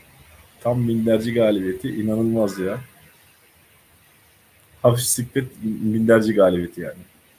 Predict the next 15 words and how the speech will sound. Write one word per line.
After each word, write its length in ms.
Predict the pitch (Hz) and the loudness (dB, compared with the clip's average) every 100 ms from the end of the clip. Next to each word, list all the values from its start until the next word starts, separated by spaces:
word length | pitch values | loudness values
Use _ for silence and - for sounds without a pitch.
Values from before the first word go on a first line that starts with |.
| _ _ _ _ _ _ _ _ _ _ _ _ _ | _ _ _ _ _ _ _ _ _ _ _ _ _
Abi 100 | - - | -20 -16
çok 280 | - 107 - | -12 -10 -8
güzel 300 | 107 107 98 | 0 2 2
ya. 280 | 92 87 113 - _ _ _ _ _ _ _ _ _ - | 0 -2 -6 -12 _ _ _ _ _ _ _ _ _ -4
Ben 60 | 110 | -2
ilk 160 | 127 | 2
defa 260 | 147 143 143 | 2 6 6
gördüm 360 | 131 107 95 | 6 2 0
böyle 140 | 92 90 | -4 -2
bir 60 | |
geliş. 320 | 90 101 120 - | -4 -4 -8 -8
Bilmiyorum, 280 | 113 107 | -6 -4
ben 160 | 101 101 | -4 -2
daha 180 | 101 101 | 0 0
önce 280 | 101 101 | 0 -6